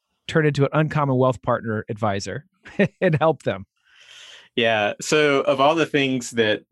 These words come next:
Speaker 2: that probably do scare me a bit, you know, you talked about that a moment ago. Um, man, when somebody young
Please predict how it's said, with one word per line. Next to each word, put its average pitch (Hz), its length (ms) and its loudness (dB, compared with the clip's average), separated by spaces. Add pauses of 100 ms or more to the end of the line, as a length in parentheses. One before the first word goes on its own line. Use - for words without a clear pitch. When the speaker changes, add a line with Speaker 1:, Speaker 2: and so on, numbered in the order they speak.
(120)
Speaker 2:
that 110 200 0
probably 123 420 2
do 117 180 2
scare 104 280 0
me 101 120 2
a 95 60 -2
bit, 92 260 0
you 110 120 -2
know, 110 100 0
you 107 160 0
talked 104 240 -4
about 101 220 -2
that 101 260 2
a 113 60 -2
moment 117 320 0
ago. 113 360 0 (400)
Um, 95 640 -4 (920)
man, 117 340 -2
when 107 120 -2
somebody 120 920 -2
young 110 680 -2